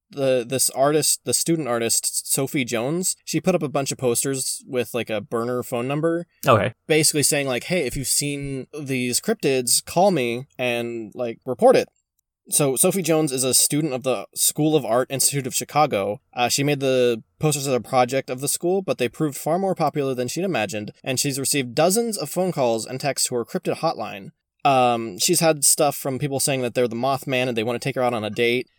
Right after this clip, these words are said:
Speaker 1: Uh, people have sent in photoshopped images of monster sightings from across the city, and people have called to ask her about cryptids.
Speaker 2: Huh.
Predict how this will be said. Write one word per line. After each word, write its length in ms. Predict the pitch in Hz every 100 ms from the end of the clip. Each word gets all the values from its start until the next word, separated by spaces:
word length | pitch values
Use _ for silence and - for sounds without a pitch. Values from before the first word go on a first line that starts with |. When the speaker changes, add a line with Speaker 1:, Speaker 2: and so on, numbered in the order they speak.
| _ -
Speaker 1:
Uh, 200 | 113 107
people 260 | 143 143 135
have 280 | 120 120 -
sent 300 | - 143 131
in 120 | 127
photoshopped 460 | 117 135 135 131 104
images 380 | 131 131 131 123
of 80 |
monster 420 | 113 110 117 - 131
sightings 320 | 135 131 -
from 80 | 120
across 320 | - 120 -
the 60 |
city, 440 | 113 - 139 143 143 _
and 300 | - 123 123
people 180 | 139 151
have 80 | 135
called 200 | 139 135
to 80 | 98
ask 240 | 120 -
her 80 | 123
about 340 | 110 104 95 -
cryptids. 480 | 180 113 95 - - _
Speaker 2:
Huh. 140 | 233